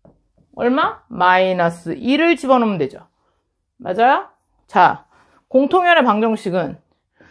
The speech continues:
원방 K 더하기 원방은 영인데 K에다가 얼마를 집어넣으면 된다?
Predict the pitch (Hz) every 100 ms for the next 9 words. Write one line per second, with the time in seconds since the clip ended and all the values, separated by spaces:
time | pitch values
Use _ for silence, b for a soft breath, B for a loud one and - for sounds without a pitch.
0 | b b b - 233 311 349 349 349 349
1 | 339 330 311 240 247 262 262 233 196 220
2 | 226 247 220 175 180 196 175 160 - -
3 | 330 330 311 285 190 - 185 202 208 262
4 | 285 254 269 262 254 254 247 262 277